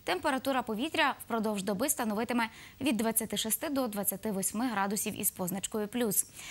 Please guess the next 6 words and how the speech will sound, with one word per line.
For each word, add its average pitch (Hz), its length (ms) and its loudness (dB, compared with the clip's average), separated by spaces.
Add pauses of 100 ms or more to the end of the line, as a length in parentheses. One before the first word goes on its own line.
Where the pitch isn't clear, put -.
(160)
Повідомила 247 500 4
синоптик 247 500 0
обласного 220 400 0
гідрометеоцентру 202 960 0 (300)
Оксана 214 500 2
Озимків. 220 520 2